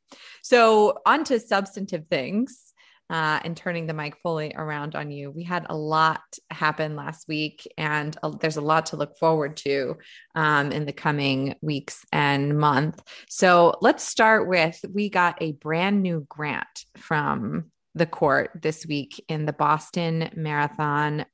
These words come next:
bomber case. And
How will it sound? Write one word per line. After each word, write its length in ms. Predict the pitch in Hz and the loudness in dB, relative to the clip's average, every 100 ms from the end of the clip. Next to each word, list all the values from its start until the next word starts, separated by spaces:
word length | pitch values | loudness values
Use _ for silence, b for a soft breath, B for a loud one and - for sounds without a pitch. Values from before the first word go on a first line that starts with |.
| _ - | _ -14
bomber 760 | 143 151 143 143 139 143 160 | 0 2 2 0 -2 -4 -8
case. 560 | - 127 120 196 - - B B B B - | -8 -6 -4 -4 -6 -18 B B B B -2
And 880 | 170 170 165 165 160 160 160 160 | 2 4 4 4 2 0 -2 -4